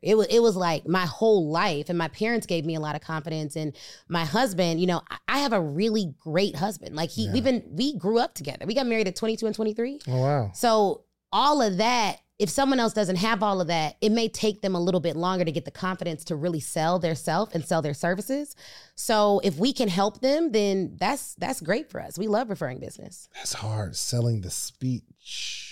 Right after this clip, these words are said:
Speaker 1: Yeah, you sell the, you sell the framework, and it's proprietary. So once they buy in, they didn't buy in on a confidence speaker. They want the Currency of Confidence program. You can only get that from our firm. You cannot get this anywhere else.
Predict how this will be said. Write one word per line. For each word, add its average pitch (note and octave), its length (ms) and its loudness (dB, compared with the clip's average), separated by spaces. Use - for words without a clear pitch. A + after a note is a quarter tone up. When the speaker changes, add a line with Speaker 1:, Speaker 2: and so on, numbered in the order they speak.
Speaker 1:
Yeah, C4 100 2
you D4 160 6
sell C4+ 240 4
the, F#3+ 260 2
you A3+ 140 0
sell A#3+ 240 4
the E3+ 100 0
framework, A#3 600 0
and D#4+ 380 4
it's D4 200 0
proprietary. C4 720 2
So A3 140 0
once C#4 240 2
they C4 160 2
buy A3+ 220 2
in, C4 420 0
they B3+ 120 4
didn't C#4 160 4
buy A#3+ 140 4
in A#3+ 160 4
on G3+ 80 2
a F3+ 40 0
confidence A3 540 -2
speaker. F#3+ 380 -2
They G#3+ 240 2
want A3+ 260 0
the F3+ 60 -4
Currency G3 420 -4
of E3+ 60 -8
Confidence E3+ 400 -4
program. F3+ 420 -2
You G3 100 -2
can - 280 -6
only A#3+ 360 4
get A#3+ 280 0
that D3+ 280 0
from F#3 360 2
our F#3 180 2
firm. F3+ 460 -4
You A3 120 0
cannot G3 640 0
get F#3+ 240 -2
this E3+ 260 -2
anywhere F3+ 360 0
else. - 380 -6